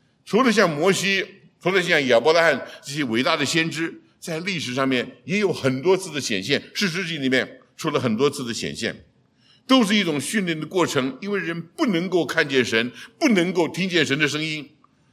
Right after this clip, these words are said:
所以神借着显现这个方式来教导人、训练人。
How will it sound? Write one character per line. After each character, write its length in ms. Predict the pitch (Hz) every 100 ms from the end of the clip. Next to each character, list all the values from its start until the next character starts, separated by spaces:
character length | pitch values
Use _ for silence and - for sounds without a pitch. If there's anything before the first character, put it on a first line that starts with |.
| _ -
所 160 | 160
以 100 | 165
神 320 | 139 139 139
借 240 | 151 156 147
着 60 |
显 320 | 113 - 98 101
现 240 | 151 143
这 140 | 156
个 80 | 117
方 280 | - 160 165
式 240 | 147 143 85 _ _ _ _
来 140 | 101
教 360 | 104 - 127 120
导 160 | 104 85
人、 220 | 80 82
训 240 | - 117
练 160 | 104 85
人。 220 | 67